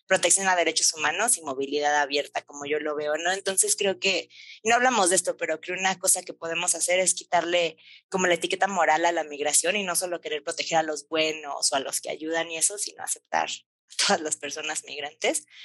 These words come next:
Este, y sí, y desde la academia y eso, yo creo que es importante eso, resaltar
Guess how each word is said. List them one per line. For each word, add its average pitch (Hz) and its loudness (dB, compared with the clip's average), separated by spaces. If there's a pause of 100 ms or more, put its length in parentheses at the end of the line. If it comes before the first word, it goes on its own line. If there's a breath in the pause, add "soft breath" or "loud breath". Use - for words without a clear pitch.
(540 loud breath)
Este, 165 -2 (1120 loud breath)
y 196 0
sí, 294 2 (160)
y 196 -4
desde 190 0
la 185 4
academia 196 2
y 196 2
eso, 202 4
yo 226 -2
creo 226 -6
que - -2
es - 2
importante 196 -2
eso, 208 2
resaltar 180 2